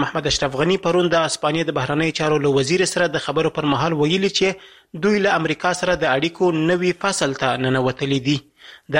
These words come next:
ارګ په یوه خبر پاڼه کې د ښاغلي غني په حواله راغلي چې دوی له امریکا او ناټو سره اوس د بهرنیو ځواکونو د وتلو پر مهال ویش او دې خبرې کوي چې کوم تاسیسات او وسایل افغان ځواکونو ته پرېږدي. محمد اشرف غني ویلي،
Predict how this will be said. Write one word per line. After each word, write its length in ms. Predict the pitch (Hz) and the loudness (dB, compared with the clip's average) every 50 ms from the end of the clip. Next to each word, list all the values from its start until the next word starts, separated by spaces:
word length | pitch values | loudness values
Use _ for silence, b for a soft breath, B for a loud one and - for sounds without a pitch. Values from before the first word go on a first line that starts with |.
| 151 151 | 0 0
ارګ 120 | 156 156 - | 0 -2 -2
په 100 | - 151 | 0 0
یوه 160 | 147 143 135 - | 0 0 0 -2
خبر 200 | 143 151 151 147 - | -2 -4 -2 -2 -2
پاڼه 160 | 160 160 165 156 - | -2 -2 -2 -2 -2
کې 180 | - 156 139 | -4 -4 -4
د 100 | 151 - | -4 -4
ښاغلي 340 | - 143 135 139 143 151 147 127 | -2 -2 -2 0 0 0 0 0
غني 180 | 139 143 156 151 - | 0 0 0 0 0
په 100 | 160 127 131 | -2 0 2
حواله 320 | 135 131 135 139 151 151 151 | 2 2 2 2 2 2 0
راغلي 320 | 139 131 170 185 190 190 180 - | 0 0 0 0 0 0 0 0
چې 80 | 196 185 - B B B B B B B 160 185 | 0 0 -2 B B B B B B B 0 2
دوی 140 | 202 196 180 | 2 4 4
له 100 | 185 170 160 | 2 2 0
امریکا 380 | 160 160 156 - - 180 180 | 0 -2 -2 0 0 0 0
او 80 | 165 156 151 | 2 0 0
ناټو 220 | 143 139 - 190 190 175 - | -2 -2 0 -2 -2 -2 -2
سره 160 | 190 190 190 180 - B B B B B B - 202 | 0 0 0 0 -2 B B B B B B 2 4
اوس 240 | 202 208 196 - - - 175 135 | 4 4 2 0 -4 -6 -4 -4
د 140 | 156 147 147 | -2 0 0
بهرنیو 460 | 143 135 147 147 160 175 165 160 147 131 | -2 -2 0 0 0 2 2 2 2 2
ځواکونو 380 | 151 160 - - 170 175 165 147 | 2 0 0 0 -2 -2 0 2
د 100 | 151 143 139 | 0 0 0
وتلو 280 | - - 170 165 165 | 0 0 -2 0 0
پر 160 | 170 147 147 143 | 0 0 0 0
مهال 280 | 135 123 131 135 139 156 | 2 0 0 -2 0 2
ویش 240 | 190 202 208 - - - B B B B B B - 170 | 2 2 2 0 -4 -6 B B B B B B -2 0
او 60 | 160 160 | 0 0
دې 160 | 160 214 214 208 | 0 0 0 0
خبرې 280 | - 202 175 196 185 190 190 | 0 -2 0 0 -2 -2 -2
کوي 200 | - 196 190 190 190 - | -2 -2 -2 -2 -2 0
چې 260 | - 190 190 180 - - 208 | 0 0 0 0 -2 -2 -2
کوم 160 | 202 202 - 196 | -2 0 0 0
تاسیسات 520 | 175 165 - 165 - - 180 175 175 180 | -2 0 -2 -2 0 0 0 0 2 0
او 80 | 170 160 156 | 0 0 0
وسایل 500 | 151 139 - 143 147 165 185 202 208 202 B B B B B - 143 131 | 0 -2 0 0 0 0 0 0 -2 -6 B B B B B -4 -4 -4
افغان 360 | 131 131 151 165 175 180 190 190 165 135 | -2 0 0 0 0 0 -4 -8 -6 -2
ځواکونو 460 | 139 156 151 - - 185 151 135 - | 0 0 0 0 -2 -2 -2 -2 -4
ته 40 | - - | -8 -8
پرېږدي. 460 | - 127 131 127 120 120 131 147 139 - _ _ b b b b b - | -4 -4 -4 -4 -4 -4 -2 -4 -4 -4 _ _ b b b b b -4
محمد 280 | 156 - 139 143 143 139 | -2 0 0 0 0 0
اشرف 260 | 135 - - 143 131 - | -2 0 -2 -4 -2 0
غني 180 | 151 151 151 147 | 0 2 2 4
ویلي، 360 | 139 143 143 160 180 180 190 | 4 2 2 2 2 0 0